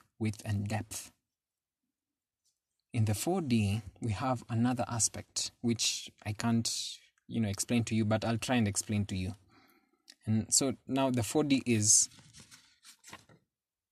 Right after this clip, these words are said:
I can, I cannot explain four D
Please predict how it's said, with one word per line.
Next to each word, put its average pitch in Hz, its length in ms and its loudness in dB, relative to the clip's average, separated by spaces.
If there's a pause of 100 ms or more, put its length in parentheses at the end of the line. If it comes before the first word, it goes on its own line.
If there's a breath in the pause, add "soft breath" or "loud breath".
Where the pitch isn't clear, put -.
(120)
I 139 140 2
can, 127 500 4 (1300)
I 127 80 -2
cannot 139 540 0 (120)
explain 123 480 2
four 120 240 0
D 107 460 0